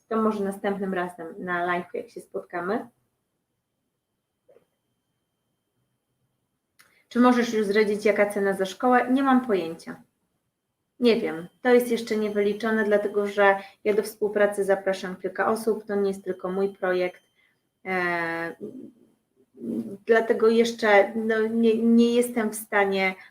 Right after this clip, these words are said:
tutaj podać żadnej, żadnej określonej ceny. Myślę, że w czerwcu już podejmiemy jakąś decyzję, bo czekam na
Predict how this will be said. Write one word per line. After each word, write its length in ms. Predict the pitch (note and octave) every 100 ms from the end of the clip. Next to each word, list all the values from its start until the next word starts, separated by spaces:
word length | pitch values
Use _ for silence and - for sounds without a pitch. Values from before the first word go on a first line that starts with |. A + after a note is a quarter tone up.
| _
tutaj 320 | - G3+ G3+ G3+
podać 320 | G3+ G3 F#3+
żadnej, 640 | G3+ G3 G3 F#3+ - G#3
żadnej 340 | G#3+ G#3 G3+
określonej 560 | F#3+ G3 F#3+ F#3 F3+ F3+
ceny. 300 | - E3+ F#3+
Myślę, 300 | A#3 A#3 A3
że 100 | G#3
w 220 | - -
czerwcu 380 | - A3+ A3 G3+
już 100 | G3+
podejmiemy 480 | - G3 G3 G3 F#3
jakąś 280 | F#3 F#3 F3+
decyzję, 600 | F#3+ - A#3 A3+ G#3 G3+ - - _
bo 140 | - G#3+
czekam 600 | - B3 - A3+ G#3 G3
na 360 | F#3+ F#3+ G3+